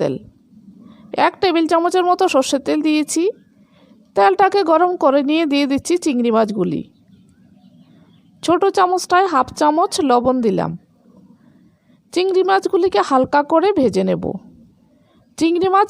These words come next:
বেশি কড়া করে ভাজলে চিংড়ি মাছ শক্ত হয়ে যায়। আজকে সবজিগুলো যেহেতু কালারফুল, সেই জন্য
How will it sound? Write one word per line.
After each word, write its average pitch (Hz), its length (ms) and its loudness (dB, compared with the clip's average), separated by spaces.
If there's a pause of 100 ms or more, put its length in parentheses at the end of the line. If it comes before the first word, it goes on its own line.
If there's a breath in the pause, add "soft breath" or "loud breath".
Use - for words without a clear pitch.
(140)
বেশি 277 300 0
কড়া 311 280 4
করে 294 240 2
ভাজলে 294 460 0 (160)
চিংড়ি 269 260 0
মাছ 330 180 0 (100)
শক্ত 262 280 0
হয়ে 214 300 2
যায়। - 240 -6 (1500 soft breath)
আজকে - 360 0
সবজিগুলো 311 600 0
যেহেতু 320 380 0
কালারফুল, 262 640 2 (480 soft breath)
সেই 302 260 0
জন্য 339 220 2